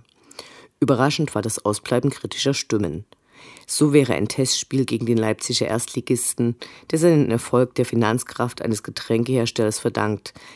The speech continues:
dem der Fußball herzlich egal ist, undenkbar gewesen. Doch Paris Saint-Germain spielt nochmal in einer ganz anderen Liga. Zweitausendelf wurde der Verein vom Königreich Katar übernommen und verletzt in den folgenden Jahren regelmäßig die festgeschriebenen Regeln des Financial Fairplay,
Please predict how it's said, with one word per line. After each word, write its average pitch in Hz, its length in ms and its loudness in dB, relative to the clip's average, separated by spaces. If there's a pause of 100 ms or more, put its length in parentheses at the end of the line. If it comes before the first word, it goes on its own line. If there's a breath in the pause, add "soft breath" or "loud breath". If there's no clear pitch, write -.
(120)
dem 175 140 2
der 156 100 4
Fußball 117 400 -2
herzlich 127 420 -4
egal 110 380 -2
ist, - 380 -4
undenkbar 104 560 0
gewesen. 90 580 -4 (920 soft breath)
Doch 170 120 4
Paris 143 440 0
Saint-Germain 123 600 2
spielt - 320 -4
nochmal 117 380 0
in 117 100 -2
einer 120 200 2
ganz 143 340 -2
anderen 101 420 -2
Liga. 90 400 -6 (720 loud breath)
Zweitausendelf 131 920 2
wurde 151 160 0
der 135 100 4
Verein 120 380 0
vom 131 220 -2
Königreich 135 580 -2
Katar 110 420 -4
übernommen 117 560 0 (420 loud breath)
und 175 100 0
verletzt 165 380 2
in 131 120 2
den 120 140 6
folgenden 139 500 4
Jahren 107 320 0
regelmäßig 127 680 0
die 123 120 -8
festgeschriebenen 123 800 -2
Regeln 127 340 2
des 120 140 -2
Financial 107 520 -2
Fairplay, 117 640 -2